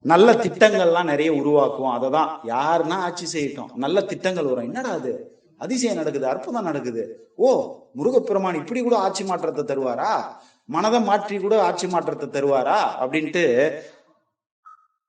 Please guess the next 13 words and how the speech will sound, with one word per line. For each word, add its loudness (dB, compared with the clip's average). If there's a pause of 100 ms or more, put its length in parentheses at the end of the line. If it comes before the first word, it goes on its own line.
(140)
சிந்தித்து -4
பார்க்கின்ற 2
ஆற்றல் 4
வரும், 2 (100)
சாட்சியங்கள் 0
கிடைக்கும். -4
நாங்க 4
போடுற 2
திட்டம் -6
தான் -4
அரசு, -4
அவையில 4
இருக்கிறவங்க -2